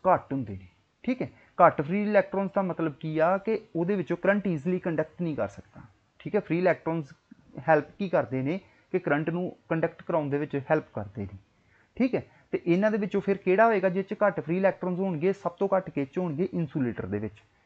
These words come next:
ਕਿਉਂਕਿ ਜੇਕਰ ਫ੍ਰੀ ਇਲੈਕਟ੍ਰੌਨਸ ਕਿਸੇ ਮਟੀਰੀਅਲ ਦੇ ਵਿੱਚ ਹੋਣਗੇ, ਕਰੰਟ ਫਿਰ ਹੀ ਫਲੋ ਕਰ ਸਕਦਾ, otherwise ਕਰੰਟ ਜਿਹੜਾ ਫਲੋ ਨਹੀਂ ਕਰ ਸਕਦਾ,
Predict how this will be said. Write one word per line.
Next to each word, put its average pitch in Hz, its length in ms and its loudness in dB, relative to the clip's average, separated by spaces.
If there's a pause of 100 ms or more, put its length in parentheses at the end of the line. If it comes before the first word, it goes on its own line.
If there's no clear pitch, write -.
(200)
ਕਿਉਂਕਿ 185 160 -2
ਜੇਕਰ 208 300 4
ਫ੍ਰੀ 190 220 0
ਇਲੈਕਟ੍ਰੌਨਸ 190 540 4
ਕਿਸੇ 165 180 2
ਮਟੀਰੀਅਲ 175 440 4
ਦੇ 190 60 4
ਵਿੱਚ 175 220 2
ਹੋਣਗੇ, 160 380 2
ਕਰੰਟ 185 380 2
ਫਿਰ 170 400 4
ਹੀ 226 80 0
ਫਲੋ 175 240 0
ਕਰ 165 160 2
ਸਕਦਾ, 143 420 0
otherwise 147 500 0 (420)
ਕਰੰਟ 160 300 0
ਜਿਹੜਾ 147 240 -2
ਫਲੋ 170 260 -2
ਨਹੀਂ 147 180 -4
ਕਰ 120 100 -10
ਸਕਦਾ, - 400 -20